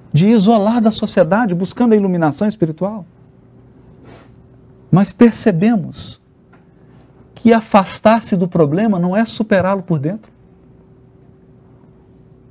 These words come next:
É no dia a dia, é no cotidiano, é na luta que nós crescemos. E voltamos novamente, saímos dos locais,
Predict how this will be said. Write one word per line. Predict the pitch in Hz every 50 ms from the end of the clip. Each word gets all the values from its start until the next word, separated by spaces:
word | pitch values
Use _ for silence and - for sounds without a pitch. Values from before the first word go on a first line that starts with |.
| - - - - - - _ - - _ _ _ _ _ - - _ - _ - - - - -
É | - 160 180 196
no | 202 202 208 175
dia | 147 139 180 220 220
a | 196
dia, | 151 135 135 170 208 214 220 196 165
é | 156
no | 156 170 170
cotidiano, | - - 175 - - 196 170 165 180 190 214 208 190
é | 185
na | 180 180 180
luta | 170 156 160 202 240 233 _ - 247 226
que | - 240
nós | 226 214 214
crescemos. | - - 233 214 214 - 277 311 320 285 214 - _ _ _ _ _ - - _ _ _ _ _ _ _ _ - - - _ _ _ _ _ _ _ - - - - - -
E | - 147 151
voltamos | 143 160 185 165 147 - 190 208 214 208 202 175
novamente, | 185 190 180 190 180 180 190 202 208 - - - - _ _ _ - - -
saímos | - - - 165 147 156 196 214 208 208 196 170
dos | 175 190 180 156 - - - - - _ - - 240 240 _ _ _ _ _ _ _ _ -
locais, | 143 156 160 160 185 190 190 175 151 147 156